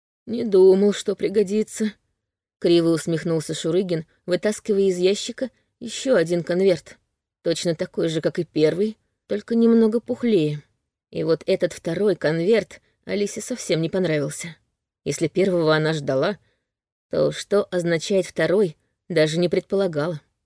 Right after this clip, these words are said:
«Но я рад, что в своё время нанял именно вас. И мне искренне жаль с вами расставаться, но, увы, такова жизнь.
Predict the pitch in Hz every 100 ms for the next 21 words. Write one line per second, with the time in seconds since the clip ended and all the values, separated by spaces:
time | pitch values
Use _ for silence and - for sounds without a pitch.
0 | _ _ _ 202 208 170 156 151 156 190
1 | 151 - 147 139 - 151 190 160 202 196
2 | 160 - _ 190 214 214 185 - 226 202
3 | 190 190 143 127 - - _ _ _ -
4 | - 202 208 - 226 208 - 185 175 170
5 | 180 226 160 - 185 180 156 - - 285
6 | 277 - - 151 151 _ _ _ _ -
7 | 156 247 330 294 254 226 240 220 _ -
8 | 156 151 196 190 180 190 180